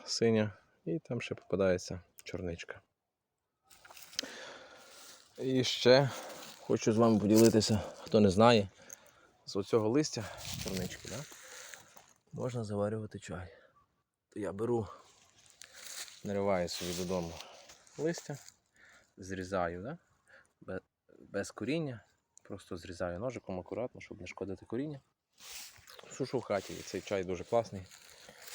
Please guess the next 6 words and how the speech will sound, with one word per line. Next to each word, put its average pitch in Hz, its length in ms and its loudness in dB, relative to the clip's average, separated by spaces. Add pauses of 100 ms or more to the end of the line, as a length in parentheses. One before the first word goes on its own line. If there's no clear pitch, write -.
(2000)
Можна 85 300 -6
ще - 160 -8
додати 82 460 -6 (220)
листя 82 300 -10
ожини, 104 420 -2 (3500)
м'ятки 95 460 -4